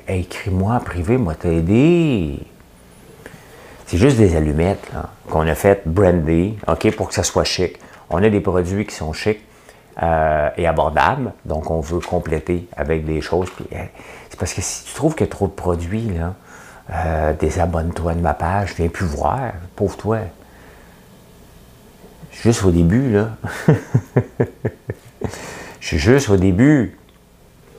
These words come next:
T'es pas sorti du bois, comme dirait l'autre, hein ? T'es pas sorti du bois. On est une compagnie en pleine croissance. On vise le marché des cadeaux, bien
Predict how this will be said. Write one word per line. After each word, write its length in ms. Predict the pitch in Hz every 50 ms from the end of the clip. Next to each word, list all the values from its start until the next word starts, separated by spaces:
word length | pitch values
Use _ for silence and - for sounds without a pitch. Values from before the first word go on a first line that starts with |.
| - - - - - - - - - - - - - - - _ - - - - - - - - - - - - - - - - - - - - -
T'es 100 | - 82
pas 240 | - - - 127 131
sorti 360 | 101 113 117 - - - 127
du 120 | 117 104 104
bois, 480 | 98 110 131 143 165 175 165 127 - -
comme 200 | - 98 101 98
dirait 380 | 87 90 104 101 92 101 101
l'autre, 400 | 101 113 123 123 113 95 90 -
hein ? 180 | 98 117 151 - - - - - - - - - - - _ -
T'es 80 | - -
pas 200 | - - 113 101
sorti 340 | - 90 80 - - 101
du 100 | 90 82
bois. 360 | 80 85 117 139 147 131 95 -
On 160 | - 95 95 95
est 140 | 95 90
une 120 | 92 92 90
compagnie 380 | 98 92 87 87 87 101 110
en 100 | 104 87
pleine 220 | - - 101 101 98
croissance. 680 | - - 78 73 78 - 90 104 117 127 127 120 - - - - - - - - - - _ _ -
On 260 | 85 85 85 85 85
vise 340 | 80 85 98 98 95 82 82
le 80 | 80
marché 300 | 78 76 - - - 95
des 140 | 80 78 80
cadeaux, 340 | - 87 82 85 98 104 101
bien 200 | - 87 82